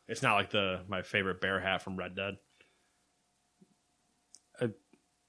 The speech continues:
Speaker 2: sure.
Speaker 1: You never,
Speaker 2: Similar.
Speaker 1: did you ever wear the bear, the bear hat?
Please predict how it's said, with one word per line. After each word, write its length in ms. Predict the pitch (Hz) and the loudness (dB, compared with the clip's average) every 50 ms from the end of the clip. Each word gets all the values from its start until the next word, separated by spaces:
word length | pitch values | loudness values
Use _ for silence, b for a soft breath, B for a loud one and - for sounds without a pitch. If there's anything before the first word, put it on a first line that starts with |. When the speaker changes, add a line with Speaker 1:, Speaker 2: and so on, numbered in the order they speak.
| _ - 170 | _ -10 -4
Speaker 2:
sure. 420 | 123 - - 123 147 160 135 - - - _ _ _ _ _ - - | -2 4 6 8 10 10 8 6 2 -12 _ _ _ _ _ -12 -6
Speaker 1:
You 80 | 123 | 2
never, 60 | 135 | 12
Speaker 2:
Similar. 280 | 156 175 196 190 170 147 | 12 12 12 12 12 12
Speaker 1:
did 80 | 135 135 | 12 10
you 40 | 156 147 | 8 4
ever 100 | 139 143 | 6 4
wear 100 | 135 135 | 4 4
the 80 | 127 117 | 4 2
bear, 340 | 113 123 131 127 131 127 - - | 4 4 4 4 2 0 -4 -6
the 60 | 117 107 | -4 0
bear 180 | 110 120 120 | 2 2 4
hat? 240 | 131 131 131 135 | 4 2 0 0